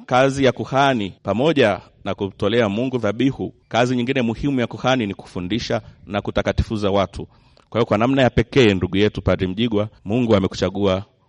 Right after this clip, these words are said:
kuwa katekista zaidi, kuwa mwalimu zaidi, kuwa kuhani ambaye unatuelimisha ndugu zako zaidi. Hongera sana kwa kukubali kipaji hicho na kwa kukitumia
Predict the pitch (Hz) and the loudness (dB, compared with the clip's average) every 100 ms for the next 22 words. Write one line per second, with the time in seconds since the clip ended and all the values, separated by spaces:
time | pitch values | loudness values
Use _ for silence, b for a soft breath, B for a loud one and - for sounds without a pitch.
0 | _ - 123 113 - 98 95 - 101 - | _ -4 2 2 2 0 -2 -4 -4 -2
1 | 90 90 87 98 - 120 117 104 98 104 | -2 0 -2 -4 0 4 4 4 0 0
2 | 95 90 87 82 78 b b b b - | -2 -2 -2 -2 -8 b b b b 0
3 | 117 104 98 - 131 127 110 92 - b | 2 2 -2 0 2 2 2 -2 -6 b
4 | b - 95 98 95 95 90 98 92 95 | b -8 -2 0 0 -4 -6 -6 -4 -6
5 | 104 101 90 85 87 85 92 87 85 - | -6 -6 -6 -6 -6 -2 -2 -2 -8 -10
6 | b - 90 90 85 82 b b 90 98 | b -12 -4 -2 -2 -8 b b -2 2
7 | 110 101 107 123 127 127 127 95 - 98 | 4 4 4 6 6 2 0 -4 -4 -2
8 | 98 98 95 92 - - - 92 95 120 | 0 2 2 -2 -4 -2 2 2 2 2
9 | 110 95 92 - - 101 - 98 98 95 | 2 0 -2 -4 0 0 2 2 4 4
10 | 98 92 | 4 2